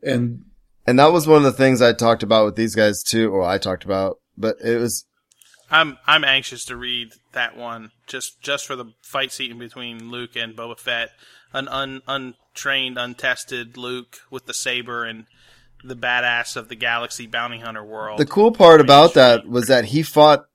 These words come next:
Speaker 2: the badass of the underworld blind.
Speaker 1: Yeah, 'cause he got hit by a flash.
Speaker 2: <laughs> You know? He couldn't see.
Speaker 1: But there was some, some
Speaker 2: You
Speaker 1: really
Speaker 2: know,
Speaker 1: cool
Speaker 2: and
Speaker 1: angles of, like, there's, you know, when they were circling.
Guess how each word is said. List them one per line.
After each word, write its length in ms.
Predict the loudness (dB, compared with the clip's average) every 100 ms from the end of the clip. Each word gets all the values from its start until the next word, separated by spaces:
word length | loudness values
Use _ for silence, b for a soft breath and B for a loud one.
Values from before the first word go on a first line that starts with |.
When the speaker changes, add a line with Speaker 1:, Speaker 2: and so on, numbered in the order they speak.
| _ _ _ _ -8
Speaker 2:
the 160 | -2
badass 480 | 2 6 8 6 6
of 160 | 2 2
the 140 | 2
underworld 640 | 2 2 2 0 0 0 -4 _ _ _ _ _ _
blind. 480 | -4 -2 -2 -4 _ 0
Speaker 1:
Yeah, 280 | 2 2
'cause 180 | 0 -8
he 60 | -2
got 160 | 2 2
hit 120 | 2
by 100 | 2
a 60 | 2
flash. 300 | 2 2 2
Speaker 2:
<laughs> 20 |
You 100 | 2
know? 260 | 2 0 -2 _ _ _ _ -20 B B B B
He 180 | 2 2
couldn't 320 | 4 2 4
see. 320 | -2 -2 -4 -8 _ _ _
Speaker 1:
But 240 | -2 0 2
there 80 |
was 160 | 0 0
some, 180 | -6 -6
some 200 | -2 0
Speaker 2:
You 40 |
Speaker 1:
really 200 | 4 6 6
Speaker 2:
know, 80 |
Speaker 1:
cool 100 | 6
Speaker 2:
and 160 | 4 4
Speaker 1:
angles 420 | 2 2 2 0
of, 80 | 0
like, 180 | 0 0
there's, 300 | -2 -4 -6
you 180 | -6 -2
know, 60 | -2
when 120 | 0
they 100 | -2
were 100 | -2
circling. 580 | -2 -4 -2 -4 -6